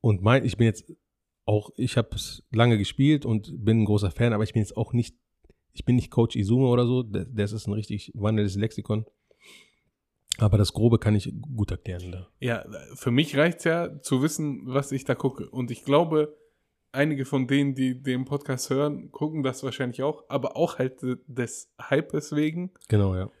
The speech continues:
Speaker 2: Und dann ist ja nicht schlecht, vielleicht, äh, das auch nochmal mitzukriegen.
Speaker 1: Und wenn man's ein bisschen grob, man muss jetzt auch nicht alle Finessen und alle Feinheiten kennen, aber wenn man grob weiß, worum es geht,
Speaker 2: Ja, genau.
Speaker 1: dann
Speaker 2: A-,
Speaker 1: macht's auch ganz
Speaker 2: genau,
Speaker 1: anders
Speaker 2: allein,
Speaker 1: Bock.
Speaker 2: allein jetzt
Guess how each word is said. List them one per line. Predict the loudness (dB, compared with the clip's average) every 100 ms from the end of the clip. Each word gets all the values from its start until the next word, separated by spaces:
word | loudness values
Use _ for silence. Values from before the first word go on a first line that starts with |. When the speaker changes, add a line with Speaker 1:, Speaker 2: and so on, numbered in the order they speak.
| _
Speaker 2:
Und | -2 2
dann | 2 2
ist | -4 -4
ja | -2 -2
nicht | -4
schlecht, | -4 -6 -6
vielleicht, | -6 -2 -2 -4
äh, | -14 -14 -16 -8
das | -6 -4
auch | -2
nochmal | 0 0
mitzukriegen. | -2 -6 -4 -4 -4 2
Speaker 1:
Und | 6
wenn | 8 10
man's | 8 6
ein |
bisschen | 2 4 4
grob, | 4 2 2
man | 4 6
muss | 6
jetzt | 4 2
auch | 4
nicht | 4 4
alle | 2
Finessen | 6 4 6 4
und |
alle | 4 2
Feinheiten | 4 2 2
kennen, | 0 0
aber | 2 4
wenn |
man | 4 4
grob | 4 4
weiß, | 6 4 2 -8
worum | -2 2 2
es |
geht, | 2 2 6
Speaker 2:
Ja, | 6
genau. | 6 4
Speaker 1:
dann | 8
Speaker 2:
A-, | 8
Speaker 1:
macht's | 6 4
auch | 0 0
ganz | 2
Speaker 2:
genau, | 6 6
Speaker 1:
anders | 8 8
Speaker 2:
allein, | 8 6
Speaker 1:
Bock. | 4
Speaker 2:
allein | 0 2 2 2
jetzt | 2 0 -2 -8